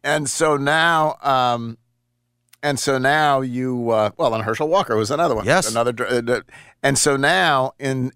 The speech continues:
Speaker 1: i-, these are both the de-, most devalued positions, and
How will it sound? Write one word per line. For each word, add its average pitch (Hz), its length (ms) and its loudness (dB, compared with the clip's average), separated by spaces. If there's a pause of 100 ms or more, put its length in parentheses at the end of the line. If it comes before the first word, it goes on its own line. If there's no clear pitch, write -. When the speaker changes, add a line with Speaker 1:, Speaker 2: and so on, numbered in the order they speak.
Speaker 1:
i-, 123 180 -2
these 131 340 -2
are 127 60 0
both 127 320 -2
the 123 100 -6
de-, 120 160 -6
most 127 340 -2
devalued 123 500 0
positions, 123 680 -2
and 123 460 0